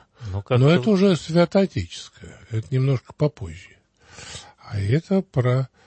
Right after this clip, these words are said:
Speaker 2: древних философов.
Speaker 1: Ну, то, что мы умрем.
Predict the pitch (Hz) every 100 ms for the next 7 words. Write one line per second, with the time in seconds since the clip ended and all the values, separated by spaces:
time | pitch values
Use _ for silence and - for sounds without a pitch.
0 | _ _ 87 95 104 104 113 147 - -
1 | _ _ _ _ - 131 95 85 - -
2 | - _ _ _ _ _ _ _ _ _
3 | _ _ _ _ _ _ _ _ _ _
4 | _ _ _ _ _ - 92 98 - _
5 | _ _ _ _ - 131 - 123 120 120
6 | 120 139 170